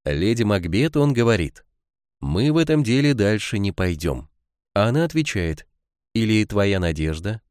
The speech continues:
была пьяна и вот теперь, проспавшись, зелёная и бледная глядит на прежний пыл? Или ты боишься таким же быть в своих делах и в мощи,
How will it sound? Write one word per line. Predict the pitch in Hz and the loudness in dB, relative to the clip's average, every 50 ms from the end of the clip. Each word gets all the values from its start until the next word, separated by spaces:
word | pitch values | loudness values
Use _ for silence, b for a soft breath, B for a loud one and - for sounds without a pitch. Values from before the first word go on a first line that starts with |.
| _ _ | _ _
была | - 87 107 110 107 107 104 - | 0 2 4 4 4 4 2 0
пьяна | - 90 85 85 82 82 87 107 120 127 - - | -2 -2 -2 0 0 0 -2 -2 -4 -6 -6 -4
и | 107 98 | -4 -2
вот | 95 104 110 - | 0 0 -2 -2
теперь, | - 98 - 101 98 95 - - _ _ _ | -4 -4 -2 0 0 0 -2 -6 _ _ _
проспавшись, | 113 107 98 - - - - 80 78 - - - 113 - - - _ _ _ _ _ _ _ _ | 0 0 0 0 -2 -2 -2 -2 -2 -4 -6 -10 -12 -12 -14 -18 _ _ _ _ _ _ _ _
зелёная | - 101 113 135 143 156 156 151 139 135 143 | -4 0 2 2 4 4 4 2 2 2 0
и | - - 127 101 | 0 -2 -2 -2
бледная | 90 101 110 120 120 110 107 104 104 98 | 0 0 0 0 0 0 0 0 0 0
глядит | 85 95 92 87 82 76 85 101 - - - _ _ _ _ _ | 0 -2 -2 -2 -4 -4 -6 -8 -8 -10 -16 _ _ _ _ _
на | 107 110 113 107 | 0 2 2 2
прежний | - 110 117 120 120 104 101 104 101 101 | 2 0 0 0 0 0 0 -2 -2 -2
пыл? | - - - 151 185 208 - _ _ _ _ _ _ _ _ _ _ _ _ _ _ _ _ - | -2 0 0 0 0 0 -4 _ _ _ _ _ _ _ _ _ _ _ _ _ _ _ _ -2
Или | 117 113 110 | 0 0 2
ты | - 117 | 2 2
боишься | 107 107 113 120 123 110 - - - 80 73 - - _ _ | 4 4 4 2 0 -2 -4 -6 -6 -6 -8 -8 -12 _ _
таким | - 104 101 - 139 120 101 | -4 -4 -2 0 0 0 0
же | 92 107 98 | 0 0 0
быть | 107 120 - | 0 -2 -2
в | - | -4
своих | - 101 101 107 107 98 | -4 -2 0 0 0 0
делах | 87 98 95 110 107 - - - | 0 0 0 0 0 -2 -4 -6
и | 80 | -6
в | 76 | -4
мощи, | 78 80 104 139 - - - - - | -4 -4 -4 -4 -6 -8 -12 -18 -20